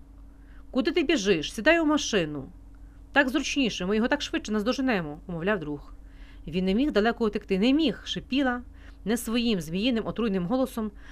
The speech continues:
рвана на клапті картатий шовк і заспокоїлася трохи аж тоді, коли зрадлива хустка перетворилася на купу тонких довгих стрічок. Добрий друг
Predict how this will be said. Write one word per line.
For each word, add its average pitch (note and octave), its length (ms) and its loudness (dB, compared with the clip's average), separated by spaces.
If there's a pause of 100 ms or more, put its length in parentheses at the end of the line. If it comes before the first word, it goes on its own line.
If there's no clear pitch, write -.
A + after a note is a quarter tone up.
(160)
рвана A#3+ 380 6
на G#3+ 100 4
клапті B3 360 4
картатий G3 400 2
шовк C4 360 0 (360)
і G3+ 60 -2
заспокоїлася G#3 640 2
трохи F#3+ 240 -2
аж E3+ 160 -2
тоді, A#3+ 300 -4 (320)
коли F#3+ 140 2
зрадлива F#3 380 4
хустка - 420 -2
перетворилася G#3 600 -2
на D#3+ 80 -8
купу A3+ 280 -6
тонких G#3+ 440 -4 (340)
довгих F#3 260 -4
стрічок. - 500 -12 (540)
Добрий C4+ 340 6
друг E4+ 320 0